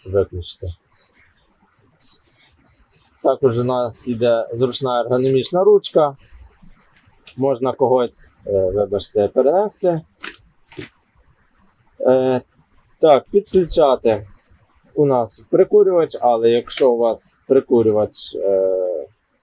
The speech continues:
чи згорів, чи ще щось, існують такі перехіднички.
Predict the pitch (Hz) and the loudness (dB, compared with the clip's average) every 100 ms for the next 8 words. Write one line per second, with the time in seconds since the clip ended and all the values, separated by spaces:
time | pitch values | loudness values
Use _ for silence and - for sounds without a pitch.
0 | _ _ _ _ 175 127 117 123 131 98 | _ _ _ _ -2 2 2 2 2 0
1 | 107 - 202 156 151 120 - 135 151 135 | -6 0 0 2 -2 -4 -6 -4 0 0
2 | 117 147 - 110 - 113 113 160 175 170 | 0 -4 0 0 2 -2 -2 -4 -4 -6
3 | - 196 180 | -2 0 0